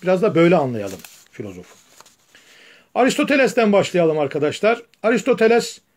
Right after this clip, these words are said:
insanlık tarihinin en önemli filozoflarından biridir. İki büyük dinin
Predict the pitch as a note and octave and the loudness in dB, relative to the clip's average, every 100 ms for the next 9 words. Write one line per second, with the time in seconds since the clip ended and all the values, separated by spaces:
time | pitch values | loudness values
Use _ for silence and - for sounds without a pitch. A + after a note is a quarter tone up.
0 | _ _ _ F#3+ A3+ G#3+ A#3+ A#3+ - G3+ | _ _ _ -2 0 2 2 2 0 2
1 | G3 F#3+ F#3 F3+ - B3 C#4+ B3 G#3 G#3+ | 4 4 2 -2 -2 0 0 0 0 2
2 | G3+ F#3+ G3 G3 F#3 - F3+ F#3+ F#3+ E3+ | 2 2 2 2 2 0 0 2 2 2
3 | E3 D#3 A#3+ - _ _ _ _ _ _ | 2 2 0 -2 _ _ _ _ _ _
4 | _ - G3+ - C4+ C4 - C3+ D#3 A3+ | _ -4 -4 0 0 0 -2 -4 0 2
5 | B3+ - B2 F#3 F#3 A#3 B3 | 2 -2 0 2 4 2 -2